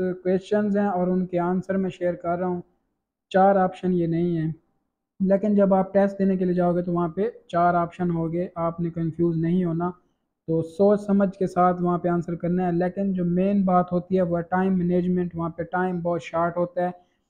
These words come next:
एमसीक्यू ज़्यादा होते हैं। तो आपने time को मैनेज करते हुए question को सॉल्व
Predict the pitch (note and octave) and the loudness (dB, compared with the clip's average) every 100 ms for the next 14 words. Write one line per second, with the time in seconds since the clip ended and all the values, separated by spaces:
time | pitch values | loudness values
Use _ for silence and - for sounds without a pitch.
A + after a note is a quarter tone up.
0 | _ _ F#3 F#3+ G3+ F#3+ G3+ F3+ E3+ F3 | _ _ 0 0 -2 0 2 2 0 2
1 | F#3 F3+ F#3 F3+ F3 F3 F3 F#3 F#3 F#3 | 0 0 -2 0 0 2 0 -2 0 0
2 | F#3+ G3 F#3 F3+ F3+ F3+ F3 - F3+ E3+ | 0 0 0 0 2 0 0 -2 -4 -2
3 | F#3 F3 E3+ E3 E3+ E3+ - F3 E3+ D#3+ | -2 0 -2 -2 -4 -4 -6 -6 -6 -4
4 | E3 E3 | -2 -2